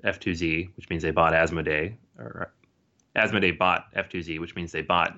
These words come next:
Z-Man and all the stuff that was in the works. But apparently they didn't buy everything. So there's a new publisher, Plan B Games, and they are gonna be releasing Century Spice Road. This is Emerson Matsuuchi's game. And it's using that system.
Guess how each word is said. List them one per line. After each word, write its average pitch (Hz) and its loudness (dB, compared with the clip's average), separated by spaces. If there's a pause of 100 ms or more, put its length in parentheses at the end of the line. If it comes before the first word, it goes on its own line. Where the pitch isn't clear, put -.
Z-Man 92 -2 (220)
and 85 -2
all 90 4
the 90 2
stuff 85 -2
that 98 -2
was 87 -4
in 85 -4
the 80 -2
works. 80 -2 (260)
But 160 2
apparently 214 6
they 185 10
didn't 147 6
buy 104 4 (220)
everything. 95 -2
So 113 -2
there's 113 6
a 117 4
new 135 2
publisher, 110 0
Plan 110 0
B 113 0
Games, 82 -2 (400)
and 92 4
they 98 4
are 107 6
gonna 101 2
be 95 2
releasing 87 -2 (300)
Century 104 0
Spice - -2
Road. - -4 (180)
This 104 -4
is 85 -6 (160)
Emerson 92 2
Matsuuchi's 87 -2
game. 76 -4 (580)
And 101 4
it's 98 0
using 165 2
that 131 -2
system. 90 -2